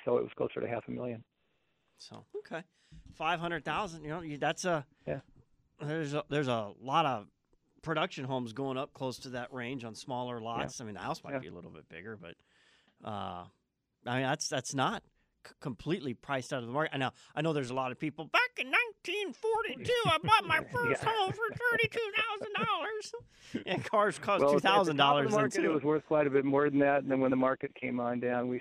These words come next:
Speaker 1: sold it in, I, I don't remember what it was, two thousand nine or something like that. But a-, anyway, it was just, when-, whenever it was, it was, it was a little while back. But it, it was just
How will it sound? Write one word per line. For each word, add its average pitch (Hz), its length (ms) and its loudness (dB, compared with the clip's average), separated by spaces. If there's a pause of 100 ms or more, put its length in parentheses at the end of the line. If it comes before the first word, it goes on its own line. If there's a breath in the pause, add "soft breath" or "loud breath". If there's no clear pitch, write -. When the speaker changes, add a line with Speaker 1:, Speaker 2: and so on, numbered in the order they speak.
Speaker 1:
sold 127 200 2
it 120 120 -2
in, 120 260 -6 (140)
I, 117 40 -12
I 120 160 -10
don't 120 80 -10
remember 120 240 -6
what 113 160 -8
it 117 60 -12
was, 117 200 -14
two - 80 -12
thousand 117 320 -8
nine 110 240 -8
or 104 80 -12
something - 220 -14
like 104 120 -14
that. - 240 -14
But 131 140 -14 (420 soft breath)
a-, 143 60 0
anyway, 120 380 0
it 101 60 -12
was 104 120 -12 (100)
just, 107 200 -12
when-, 127 200 -2
whenever 131 300 4
it 107 60 0
was, 104 200 0
it 120 60 -10
was, 113 240 -8
it 120 80 -10
was 117 180 -6
a 131 140 -6
little 113 280 0
while 107 220 0
back. 107 240 -8 (140)
But 117 140 -8 (440 loud breath)
it, 156 200 4
it 156 60 6
was 143 240 4
just 143 160 4